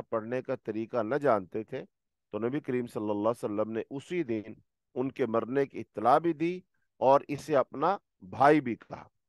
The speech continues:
اور پھر ان کا نماز جنازہ بھی پڑھا۔ تو بہرحال اس حدیث میں غائبانہ نماز جنازہ کے جواز کو بیان کیا گیا ہے کہ کوئی شخص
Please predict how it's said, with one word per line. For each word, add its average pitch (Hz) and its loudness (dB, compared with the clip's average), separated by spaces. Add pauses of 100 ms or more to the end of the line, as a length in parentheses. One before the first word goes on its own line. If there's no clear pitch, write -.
(460)
اور 120 4
پھر 160 0
ان 120 -4
کا 147 4 (460)
نماز 113 2 (160)
جنازہ 104 0
بھی 160 -4 (220)
پڑھا۔ 117 -2 (420)
تو 104 -8
بہرحال 160 8
اس 165 -6
حدیث 135 -4
میں 117 -6 (200)
غائبانہ 135 6
نماز 110 -2 (120)
جنازہ 101 -2
کے 151 -2 (340)
جواز 113 4
کو 143 0
بیان 101 0
کیا 92 -8
گیا 85 -10
ہے 117 0 (680)
کہ 113 2 (640)
کوئی 139 4
شخص 139 0